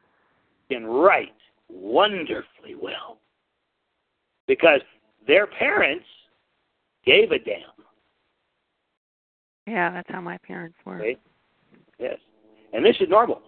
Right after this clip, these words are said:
Speaker 1: Now, it's an interesting book. The last, the only source I've been able to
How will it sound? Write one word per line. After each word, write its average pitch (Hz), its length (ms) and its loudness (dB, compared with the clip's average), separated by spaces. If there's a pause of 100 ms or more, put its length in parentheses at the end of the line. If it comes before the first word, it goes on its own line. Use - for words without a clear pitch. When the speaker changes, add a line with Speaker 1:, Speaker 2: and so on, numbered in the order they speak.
(180)
Speaker 1:
Now, 143 240 2 (440)
it's 107 140 -12
an 131 80 -6
interesting 196 340 -6
book. 180 280 4
The 127 80 -4
last, 135 260 2 (680)
the 147 80 -4
only 226 320 2
source 220 280 4
I've 196 200 2
been 170 120 -4
able 180 240 -2
to 147 80 -6